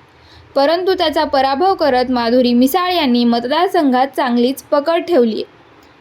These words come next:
दोन हजार एकोणीसच्या विधानसभा निवडणुकीत माधुरी मिसाळ यांना सत्त्याण्णव हजार बारा मते पडली होती,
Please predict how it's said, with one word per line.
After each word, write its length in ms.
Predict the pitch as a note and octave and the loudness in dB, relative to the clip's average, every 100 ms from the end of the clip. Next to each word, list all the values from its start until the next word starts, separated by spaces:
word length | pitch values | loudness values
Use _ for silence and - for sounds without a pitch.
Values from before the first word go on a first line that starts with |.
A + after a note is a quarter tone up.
| C#4 | -4
दोन 180 | E4 | 0
हजार 280 | G4 G4 F#4+ | 0 0 0
एकोणीसच्या 480 | E4+ D#4+ E4+ G4 G4 | -2 -4 -6 -2 -2
विधानसभा 580 | D#4 D4+ E4 F4 D4+ D#4+ | 0 0 0 0 -2 -2
निवडणुकीत 640 | D#4 D4+ D#4 D4 A#3+ A#3+ | 0 0 0 0 -2 -2
माधुरी 460 | A#3+ A#3+ A3+ B3 A#3+ | -2 0 2 2 4
मिसाळ 400 | A#3+ C4 F4 E4+ | 2 2 0 0
यांना 380 | E4 A#3+ A#3 A#3+ | 0 0 -2 -2
सत्त्याण्णव 560 | B3+ B3 - D#4 F#4 G4 | -2 -4 -2 -2 2 2
हजार 300 | D#4+ C4 C4+ | 2 2 0
बारा 360 | B3 A#3+ A#3+ D4+ | 0 -2 -2 -2
मते 240 | C#4 B3+ | 0 0
पडली 380 | C4 A#3+ A#3+ B3+ | 0 0 2 2
होती, 240 | A#3+ A#3+ | 0 -2